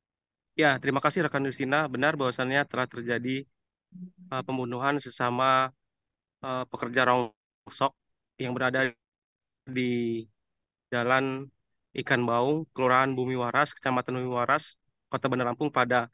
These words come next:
hari Rabu tanggal sebelas September dua ribu dua puluh tiga pada pukul sebelas W I B.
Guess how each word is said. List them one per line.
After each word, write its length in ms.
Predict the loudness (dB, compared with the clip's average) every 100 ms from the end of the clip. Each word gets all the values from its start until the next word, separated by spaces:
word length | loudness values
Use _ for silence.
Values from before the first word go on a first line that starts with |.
| -18 _ _ _
hari 240 | 0 4 4
Rabu 160 | 2
tanggal 240 | 0 -2 -2
sebelas 560 | -2 0 0 -4 -18 _ _
September 480 | -6 0 0 2 2
dua 160 | 2
ribu 160 | 2 0
dua 40 | -2
puluh 80 | -4
tiga 240 | 0 0
pada 240 | 0 -4
pukul 320 | -6 -6 -6 -6
sebelas 400 | -4 0 -2 -2
W 20 | -4
I 40 |
B. 40 | -2